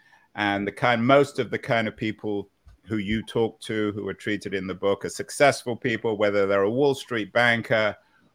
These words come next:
or a farmer in upstate New York, is really neither here nor there for most Americans. How would you respond to that kind of criticism?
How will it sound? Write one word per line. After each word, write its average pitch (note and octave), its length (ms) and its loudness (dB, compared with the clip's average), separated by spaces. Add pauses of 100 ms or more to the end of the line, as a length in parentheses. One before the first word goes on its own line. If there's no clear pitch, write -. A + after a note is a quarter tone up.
(140)
or G#2+ 220 4
a G2 40 2
farmer B2+ 520 2
in A2+ 120 0
upstate G2+ 520 -4
New G2+ 160 -6
York, G#2+ 360 -2
is A#2+ 160 -10
really B2+ 240 -2
neither A2 460 -2
here A2 320 -2
nor G2+ 240 -2
there F#2+ 260 0
for G#2 140 -10
most G2 360 -6
Americans. G2 580 -6
How C4+ 120 -6
would A#3+ 160 -6
you D3+ 100 0
respond B2 600 2 (400)
to B2 100 0
that G#2+ 300 0
kind G2 240 -2
of F2 120 -12
criticism? G2 580 -14